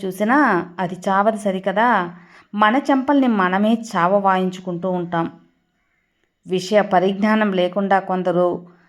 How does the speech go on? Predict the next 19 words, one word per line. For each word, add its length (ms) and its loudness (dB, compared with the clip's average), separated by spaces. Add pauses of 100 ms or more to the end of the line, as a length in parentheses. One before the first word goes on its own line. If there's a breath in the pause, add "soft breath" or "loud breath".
(200 soft breath)
వివేకవంతులు 1080 4
అన్నట్లుగా 600 0
వాదనకి 1040 0 (260)
వాదులాడుతూ 600 0
ఉంటారు. 500 -4 (540 soft breath)
అలాంటి 420 4
వారితో 480 4
వాదనకు 600 2
దిగడం 340 -2
కంటే 640 -6
వీలైనంత 680 2
వరకు 380 -2
దూరంగా 560 0
ఉండడం 480 0 (160)
చాలా 280 -2
మంచిది. 480 -6 (800 loud breath)
అలాంటి 320 2
వారితో 720 2
వాదించి 920 0